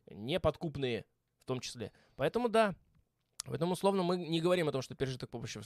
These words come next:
Мы щас находимся, скорее всего, на мой личный взгляд, субъективный, мы находимся на том как раз-таки моменте,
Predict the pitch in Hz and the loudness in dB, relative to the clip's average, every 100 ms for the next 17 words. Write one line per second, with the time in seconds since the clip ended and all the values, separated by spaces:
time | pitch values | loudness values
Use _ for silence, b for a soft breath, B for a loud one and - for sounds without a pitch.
0 | 123 196 214 185 190 226 190 151 - 185 | 0 2 2 2 4 4 2 -6 -2 4
1 | 208 - 120 107 139 160 156 147 - 120 | 4 2 -2 0 2 6 6 6 0 -6
2 | 110 107 104 110 110 - - - 131 151 | -6 -8 -8 -12 -14 -14 -14 -8 -6 -4
3 | 160 143 - 139 143 - - 107 - - | -4 -4 -6 -6 -6 -8 -10 -10 -10 -8
4 | 107 160 226 - | -6 -4 -4 -6